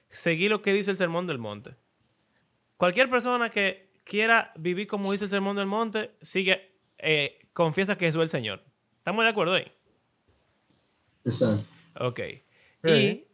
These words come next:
Speaker 1: cualquier persona que cree que Jesús resucitó de los muertos, ya. Entonces,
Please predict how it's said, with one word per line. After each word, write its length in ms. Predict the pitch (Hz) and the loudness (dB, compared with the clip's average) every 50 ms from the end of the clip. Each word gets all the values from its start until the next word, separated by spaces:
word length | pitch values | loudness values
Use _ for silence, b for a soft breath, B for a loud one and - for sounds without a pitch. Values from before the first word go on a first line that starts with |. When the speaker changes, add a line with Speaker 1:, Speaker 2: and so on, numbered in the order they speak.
| _ - | _ -4
Speaker 1:
cualquier 340 | - 175 160 151 160 180 180 180 | 0 2 2 2 2 0 0 0
persona 300 | 208 190 214 208 208 190 | -2 -2 -2 -2 -2 -2
que 140 | 202 190 | -2 -2
cree 480 | 196 214 220 214 190 185 202 196 _ _ _ | -2 0 0 2 0 0 -2 -6 _ _ _
que 140 | - - 160 | -8 -4 -4
Jesús 220 | 156 143 156 170 | -4 -2 -2 -2
resucitó 420 | 190 190 175 190 190 185 190 190 196 | -2 -2 -4 -4 -6 -4 -2 -2 -2
de 60 | 202 | 0
los 100 | 202 208 | -2 -2
muertos, 400 | 214 247 226 196 180 - 220 240 _ _ _ _ _ _ _ _ _ _ _ | 0 0 0 0 -2 -6 -12 -14 _ _ _ _ _ _ _ _ _ _ _
ya. 380 | - 127 127 113 101 104 - _ _ _ _ _ _ _ - | -14 -10 -8 -8 -8 -8 -12 _ _ _ _ _ _ _ -8
Entonces, 440 | - 147 156 180 160 147 131 123 | -6 -2 0 0 0 0 -4 -6